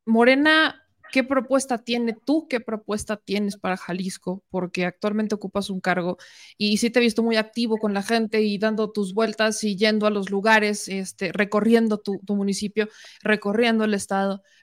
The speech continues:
Pero viene una elección en dos mil veinticuatro y creo que en Jalisco no tenemos claro quién pudiera ser relevo de Alfaro.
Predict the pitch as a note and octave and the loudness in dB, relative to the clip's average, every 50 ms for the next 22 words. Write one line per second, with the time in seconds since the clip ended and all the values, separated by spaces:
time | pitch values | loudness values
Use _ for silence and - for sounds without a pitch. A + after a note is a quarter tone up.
0 | _ _ _ A3+ G#3+ A3 G#3+ G#3+ B3 B3 C4 C4+ C4+ C4 A#3+ A3 G#3 G3+ - A3+ | _ _ _ 4 4 4 2 2 0 -2 0 0 -2 -2 -2 -2 -2 -2 -2 -2
1 | A3 A3 A#3 A3+ G#3 G3 G3+ G3+ G3+ G#3+ A3 G#3 G#3+ G3 - G3+ G3 G3 - A3 | -2 -2 -2 -2 -2 -2 -2 -2 -2 -4 -4 -4 -6 -4 -4 -4 -4 -2 -4 -6
2 | G#3+ - _ G#3+ - - A#3+ A#3 A#3 - C#4+ C#4 C#4 C4 G#3+ G#3 A3 G#3+ - - | -6 -6 _ -8 -4 -2 -4 -2 -2 -4 -4 -4 -2 -4 -2 -2 -2 -6 -6 -6
3 | A#3 A3+ A3+ A3 - A3 A3+ A3 G#3+ A#3 - - - A3+ G#3+ G3+ G#3 G3+ G3 A#3+ | -6 -6 -6 -6 -4 -4 -4 -4 -4 -6 -8 -6 -2 0 2 2 2 0 -2 -6
4 | - _ _ - - _ _ - A3 G#3+ G#3+ G#3+ G#3+ G#3 G#3+ G#3 G3+ G#3 G#3 - | -10 _ _ -20 -20 _ _ -4 -2 -2 -2 -2 -4 -2 -2 -2 -2 -2 -2 -4
5 | G#3 G3+ G3+ G#3 G3+ G3+ G3+ G#3 F3+ F3+ F3+ - _ _ _ _ _ _ F#3 F3 | -6 -4 -2 -2 0 0 0 -2 -2 -4 -10 -16 _ _ _ _ _ _ -10 -6
6 | F#3+ F#3+ F#3 F#3 F3+ - G3 F#3 D#3 | -2 -2 0 -2 -2 -4 -4 -4 -4